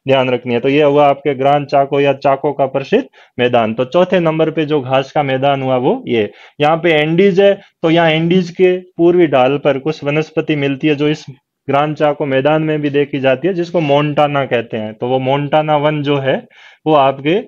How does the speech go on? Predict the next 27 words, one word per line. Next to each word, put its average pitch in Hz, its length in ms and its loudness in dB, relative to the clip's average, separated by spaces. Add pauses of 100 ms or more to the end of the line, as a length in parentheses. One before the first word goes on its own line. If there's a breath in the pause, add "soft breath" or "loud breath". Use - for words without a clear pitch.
(120)
इस 143 140 -4
चाको 143 400 -2
मैदान 139 440 0
वाले 135 200 0
भाग 123 280 2
में 165 220 -6 (400 soft breath)
देखे 127 300 0
जाते 127 300 -2
हैं, 190 100 -2
जो 185 100 -2
एंडीज 147 440 -2
का 170 120 0 (200)
पूर्वी 120 280 0
ढाल 107 300 0
है। 113 100 0
एंडीज 123 300 -2
की 131 120 -4
ढालों 117 300 0
पर 120 180 0
पाए 123 240 -2
जाने 123 260 -2
वाले 123 240 -2
ये 123 180 -2 (300)
वन 117 260 -2
है। 131 120 -4 (680 soft breath)
फिर 208 160 4
हम 190 280 0